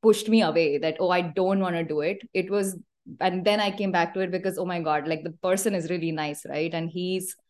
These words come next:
we hit it off and, like, we s-, started speaking quite a bit. So, and during pandemic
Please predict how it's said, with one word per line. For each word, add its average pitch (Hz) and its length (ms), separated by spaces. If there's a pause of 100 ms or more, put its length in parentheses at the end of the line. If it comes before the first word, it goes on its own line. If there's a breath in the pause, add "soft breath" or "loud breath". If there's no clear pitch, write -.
(200)
we 196 200
hit 190 240
it 180 120
off 165 300
and, 170 220
like, 165 200 (120)
we 170 180
s-, 170 180 (120)
started 175 360
speaking 175 340
quite 170 180
a 165 60
bit. 156 280
So, 170 220 (880 soft breath)
and 214 220
during 262 400
pandemic 254 640